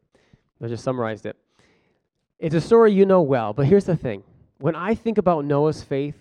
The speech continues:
one word comes to my mind. Obedience. No, the lesson of Noah's story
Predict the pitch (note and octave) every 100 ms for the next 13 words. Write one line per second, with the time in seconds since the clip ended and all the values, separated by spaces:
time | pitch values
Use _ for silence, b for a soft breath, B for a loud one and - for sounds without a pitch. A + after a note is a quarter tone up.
0 | - - D3 D#3+ E3+ D3 C3+ A#2+ A#2+ A#2
1 | A#2+ A2 A2 G#2 A2 - _ _ _ _
2 | _ _ _ - B2 C#3+ C3 A2 A2 -
3 | - _ _ _ _ _ _ _ _ _
4 | _ _ C#3+ C3+ F3 F#3+ D3 C#3+ D3+ F3+
5 | - A3 G#3+ _ _ _ _ C#3+ D3+ D#3+
6 | E3 D3 - B2+ A2+ A2 G#2+